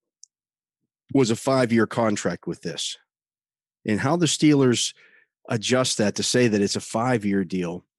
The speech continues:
is you include this year's contract in that, in that package.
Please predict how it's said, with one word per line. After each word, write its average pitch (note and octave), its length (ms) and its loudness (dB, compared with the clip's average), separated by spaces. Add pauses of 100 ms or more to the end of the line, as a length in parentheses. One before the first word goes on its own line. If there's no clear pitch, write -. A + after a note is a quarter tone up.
(280)
is C3 200 2
you D3+ 120 4
include A2+ 640 2
this A#2 300 0
year's G#2+ 500 0 (600)
contract C#3+ 680 -2
in A#2 160 2
that, A2 160 0 (240)
in A2 140 0
that G#2+ 180 -2 (120)
package. C3+ 520 -4